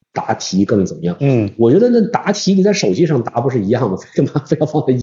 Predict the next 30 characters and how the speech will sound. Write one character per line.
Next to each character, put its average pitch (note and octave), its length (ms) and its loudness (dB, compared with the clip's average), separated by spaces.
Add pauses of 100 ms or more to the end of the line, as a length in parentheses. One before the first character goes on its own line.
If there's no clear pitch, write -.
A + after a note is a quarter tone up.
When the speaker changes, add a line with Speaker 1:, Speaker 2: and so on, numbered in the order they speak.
Speaker 1:
眼 G2 200 2
镜 E3+ 160 0
上 G#2+ 100 -4
做 F2+ 140 -2
答 D#2+ 160 -12
题？ - 160 -16 (420)
我 G2+ 180 2
看 G3 180 0
的 E3 60 4
角 - 220 -4
度 B2 160 -2
不 E2+ 80 -6
太 - 160 -16
一 - 40 -20
样， - 100 -20
我 E2+ 160 -4
看 C3+ 180 -4
的 C3 60 -2
是 B2 80 -4
它 A#2+ 140 -4
还 G#2 180 -4
是 B2+ 120 0
底 - 280 -6
层 D2 240 -20
的 - 280 -8 (360)
综 A#2+ 220 0
合 E2+ 160 -6
的 E2 80 -8
实 - 160 -14
力。 - 220 -18